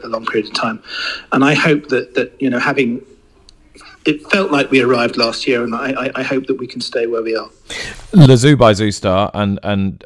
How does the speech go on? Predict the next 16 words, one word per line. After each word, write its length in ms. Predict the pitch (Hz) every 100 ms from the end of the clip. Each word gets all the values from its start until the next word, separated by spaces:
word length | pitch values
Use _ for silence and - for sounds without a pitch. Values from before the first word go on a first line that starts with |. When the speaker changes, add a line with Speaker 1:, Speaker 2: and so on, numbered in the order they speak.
| -
Speaker 2:
um, 340 | 98 92 92
Noble 300 | 104 104 98
Style 300 | 92 110 98
by, 320 | 85 95 92
by 280 | - - 98
Kingman, 480 | 90 117 101 87 90
two, 240 | - 127 123
two 260 | - 131
very 240 | 117 113 107
different 360 | 98 - 92
types 300 | - 101 82
of 120 | 95 92
horse, 200 | 101 -
two, 280 | - 101 - -
two 320 | 123 110 98 - - -
very, 580 | 120 123 110 107 110